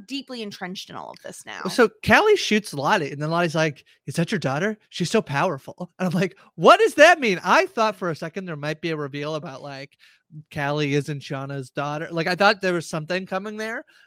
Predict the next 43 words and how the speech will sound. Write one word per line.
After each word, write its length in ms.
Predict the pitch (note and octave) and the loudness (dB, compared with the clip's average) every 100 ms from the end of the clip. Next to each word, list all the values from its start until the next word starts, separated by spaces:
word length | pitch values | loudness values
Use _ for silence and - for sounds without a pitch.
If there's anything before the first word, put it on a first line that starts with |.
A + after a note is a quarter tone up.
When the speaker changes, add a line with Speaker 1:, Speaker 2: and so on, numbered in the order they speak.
| - | -6
Speaker 1:
No, 380 | F3 E3 D#3+ B4 | -4 -2 0 0
it's 100 | - | 0
just 120 | F4+ | -2
Speaker 2:
Um, 60 | D4 | 4
Speaker 1:
Lottie 280 | C4+ D4+ D#4+ | 4 4 0
is 140 | G#3+ | -8
very 340 | F#3 B3+ B3+ | -6 -2 0
much 160 | C4 B3+ | 0 -2
obsessed 560 | A3 - - F4 - G#3+ | -4 -4 0 2 0 -10
with 120 | G#3+ | -2
all 140 | G#3 | -2
of 60 | G#3 | -2
Shauna's 440 | A3+ G3+ G3 F#3+ | -4 -4 -6 -12
children. 600 | - F#4+ A#3 - G3 A#3 _ _ E3+ | -10 -10 -10 -12 -14 -16 _ _ -14
Speaker 2:
It's 240 | D#3 - | -12 -12
true. 380 | - G3+ C3+ A#2 | -4 -2 -2 -6
It's 200 | D3 - - - | -14 -14 -14 -6
true. 240 | F3+ C#3 - | -4 -2 -2
Speaker 1:
<laughs> 40 | - B4+ - | -2 -2 -2
Speaker 2:
Uh, 120 | D#3+ | -2
so 280 | A4+ - G#3 | -2 0 0
powerful. 840 | - - D3+ A3 F#3 C#3 D3 C3+ C3+ | 0 -2 0 0 0 -4 -10 -12 -12
It 120 | D3+ | -14
just 120 | E3+ | -10
shot 180 | E3+ G3 | -10 -8
me 80 | G#3+ | -10
in 80 | |
the 120 | D3+ C#3 | -10 -10
arm. 440 | D3+ G3 C#3+ C#3 - - _ F3 | -8 -6 -8 -10 -18 -20 _ 0
Um, 500 | F3+ E3+ E3+ E3+ E3+ _ _ _ - | 4 4 2 0 -8 _ _ _ 2
but, 260 | F#3+ F#3+ | 4 4
um, 420 | F#3+ F#3 F#3+ F#3 F#3 | 4 2 0 -4 -8
yeah, 200 | G3+ C#4+ | -4 -2
I 100 | D#3+ | -2
thought, 180 | G#3+ G#3+ | -4 -4
I 160 | F#3 G3 | -6 -6
thought 220 | G#3 G3+ | -4 -2
it 260 | G3+ F3 | -4 -4
was, 240 | F3+ F#3 F#3 G3 G3+ | -8 -10 -10 -18 -6
I, 160 | - - | -2 2
I, 200 | G#3 G#3 | 2 2
yeah, 180 | F#3 F#3+ | 2 0
I, 260 | C#3 F#3 | 0 -4